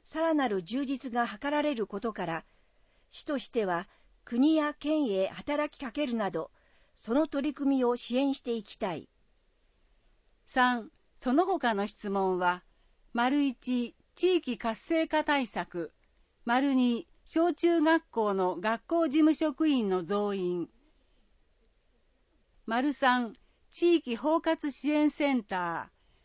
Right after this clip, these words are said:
Speaker 2: 丸四、生涯現役社会の構築でした。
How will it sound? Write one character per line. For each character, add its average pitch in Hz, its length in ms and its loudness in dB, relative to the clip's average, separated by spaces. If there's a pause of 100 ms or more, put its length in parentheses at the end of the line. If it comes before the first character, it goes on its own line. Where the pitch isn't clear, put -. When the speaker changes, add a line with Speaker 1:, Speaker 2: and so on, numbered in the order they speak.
(120)
Speaker 2:
丸 262 300 2
四、 220 320 2 (240)
生 339 260 2
涯 226 220 2
現 285 320 6
役 330 180 0
社 311 180 4
会 233 260 2
の 190 120 2
構 254 260 0
築 - 440 -8 (200)
で 226 160 -2
し - 160 -14
た。 - 200 -10